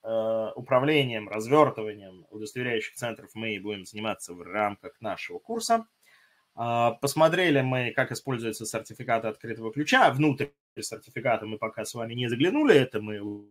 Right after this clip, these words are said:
увидим на курсе, все поля сертификата с вами разберем. Ну, э, что еще, э, надо сказать?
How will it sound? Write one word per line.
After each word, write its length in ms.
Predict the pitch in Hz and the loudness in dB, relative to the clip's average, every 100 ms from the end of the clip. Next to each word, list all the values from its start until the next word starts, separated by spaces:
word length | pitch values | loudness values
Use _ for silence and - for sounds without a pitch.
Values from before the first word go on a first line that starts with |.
| _ _ | _ _
увидим 300 | 107 107 107 | -12 -10 -6
на 100 | 147 | -6
курсе, 300 | 269 247 151 | -4 -4 -4
все 180 | - - | -4 -2
поля 240 | 107 104 | 0 -2
сертификата 720 | - - - - 123 - 120 | -6 -16 -18 -4 -4 -2 -4
с 220 | 110 - | -4 -6
вами 320 | 107 107 113 110 | -4 -4 -2 -4
разберем. 840 | 95 104 98 92 101 87 67 - _ _ _ _ _ _ - _ | -4 -8 -10 -8 -8 -8 -10 -16 _ _ _ _ _ _ -20 _
Ну, 720 | 117 123 139 175 226 226 202 - 143 139 135 | -6 0 2 4 4 6 4 4 8 8 6
э, 20 | |
что 180 | 135 180 | 4 4
еще, 600 | 139 - 147 131 110 95 | 4 4 6 6 4 0
э, 500 | - 113 113 110 110 | -6 -4 -2 -2 -4
надо 380 | 113 127 117 110 | -4 -4 -2 -4
сказать? 680 | - 123 151 233 226 - | -4 -4 2 2 2 -8